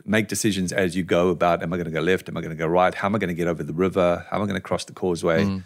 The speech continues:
Speaker 2: yeah, it's
Speaker 1: Uh,
Speaker 2: interesting.
Speaker 1: so you'd have to improvise. So in a sense, the Bible provides us with the general direction, with the trajectory, what it is God's doing in the world, why he's doing it,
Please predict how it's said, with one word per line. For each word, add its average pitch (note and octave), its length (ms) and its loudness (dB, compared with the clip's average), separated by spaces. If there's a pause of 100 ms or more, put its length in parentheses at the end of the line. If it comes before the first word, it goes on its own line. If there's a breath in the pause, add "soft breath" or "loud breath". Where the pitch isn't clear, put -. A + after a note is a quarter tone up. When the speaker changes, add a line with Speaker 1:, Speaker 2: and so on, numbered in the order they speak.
Speaker 2:
yeah, G#2 160 -6
it's F#2 140 -12
Speaker 1:
Uh, G2+ 40 -12
Speaker 2:
interesting. G2 220 -2
Speaker 1:
so - 120 2
you'd B2+ 120 8
have C#3+ 160 4
to - 180 -6
improvise. F#2 640 -2 (480)
So A#2+ 80 4
in A2+ 80 6
a A2 40 4
sense, G#3+ 280 4
the A#2 100 4
Bible C#3+ 420 4
provides A2 440 4
us - 120 -4
with G2 120 0
the G2 60 -2
general G#2 300 2
direction, F#2+ 600 2
with E2 120 -2
the E2 60 -4
trajectory, F#2 680 0
what F#2+ 180 4
it F#2 120 0
is F#2 160 -2
God's F2+ 320 2
doing F2+ 240 2
in E2+ 80 0
the F2 80 0
world, F2 360 4
why F2 180 2
he's F2 220 -8
doing F2 280 2
it, F2 180 -2